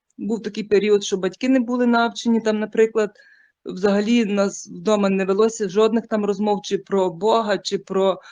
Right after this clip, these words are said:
те, що від нас, наприклад, нічого в житті не залежить. М, від кожної людини, ну, в першу чергу людина повинна би покладатися на, на волю Бога, шукати тої волі Бога, а в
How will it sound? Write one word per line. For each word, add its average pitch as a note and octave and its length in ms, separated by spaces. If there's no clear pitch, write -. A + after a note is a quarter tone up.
те, G#3 200
що G#3 180
від F#3 140
нас, A3 240
наприклад, G#3 440
нічого G3+ 400
в G3 40
житті F#3+ 240
не G#3 160
залежить. G3+ 640
М, F#3 240
від G3 220
кожної G#3+ 460
людини, G3 840
ну, F#3+ 220
в - 80
першу G3+ 300
чергу G3+ 300
людина G3 280
повинна A#3 340
би G#3 100
покладатися G#3+ 840
на, G3 320
на E3+ 140
волю A3+ 300
Бога, G#3 280
шукати A3+ 440
тої A3 220
волі G#3 260
Бога, G#3 400
а F#3 180
в E3+ 120